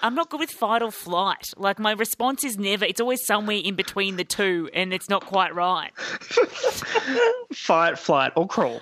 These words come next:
Speaker 1: Yeah. <laughs> Oh,
Speaker 2: Uh,
Speaker 1: so
Speaker 2: yeah, I took, I took Gabe for a drive to, uh,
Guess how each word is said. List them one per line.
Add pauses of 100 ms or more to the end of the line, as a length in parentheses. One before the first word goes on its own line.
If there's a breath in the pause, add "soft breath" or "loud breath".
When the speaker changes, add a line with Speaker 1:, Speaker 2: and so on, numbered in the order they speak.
Speaker 1:
Yeah.
<laughs> (2500 loud breath)
Oh,
Speaker 2:
Uh,
Speaker 1:
so (160)
Speaker 2:
yeah,
I
took,
I
took
Gabe
for
a
drive
to, (100)
uh,